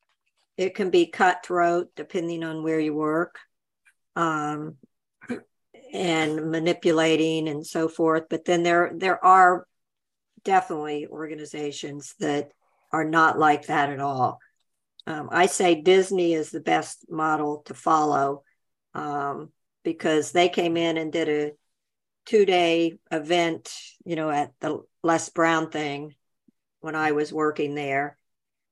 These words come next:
and the top people and how they treat their people. Um, and, and it's very important to them. They want them to be happy,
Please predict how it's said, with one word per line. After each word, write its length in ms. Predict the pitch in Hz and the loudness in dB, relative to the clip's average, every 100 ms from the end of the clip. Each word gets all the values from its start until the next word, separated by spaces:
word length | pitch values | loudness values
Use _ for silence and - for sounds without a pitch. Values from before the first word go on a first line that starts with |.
| _ | _
and 340 | 160 151 147 147 | -6 -4 -4 -4
the 80 | |
top 380 | 147 - 165 - | -6 0 2 2
people 400 | - 165 165 143 | 0 0 0 -4
and 140 | 139 147 | -4 -6
how 400 | 156 175 165 165 | -4 0 2 2
they 260 | 156 156 | 0 -2
treat 480 | 156 - 170 160 160 | -4 -4 -4 -4 -6
their 240 | 156 147 | -4 -4
people. 680 | 139 - 160 143 120 120 - _ _ _ _ _ _ _ _ _ _ _ _ _ _ _ - | -4 -4 -4 -4 -8 -8 -10 _ _ _ _ _ _ _ _ _ _ _ _ _ _ _ -10
Um, 460 | 110 - - - - | -8 -8 -8 -10 -12
and, 280 | - 147 147 | -8 -6 -6
and 200 | - 151 | -4 -6
it's 160 | 147 - | -6 -6
very 420 | 156 165 160 156 | 0 2 2 2
important 480 | 147 - 156 - 147 | -2 -2 -2 -4 -8
to 100 | 147 | -8
them. 380 | 147 143 - - _ _ _ _ - | -8 -8 -12 -18 _ _ _ _ -8
They 100 | 147 | -6
want 240 | 143 139 | -6 -8
them 160 | 151 143 | -8 -10
to 60 | |
be 180 | 131 143 | -6 -4
happy, 560 | 156 143 139 - 139 | -2 -2 -4 -4 -6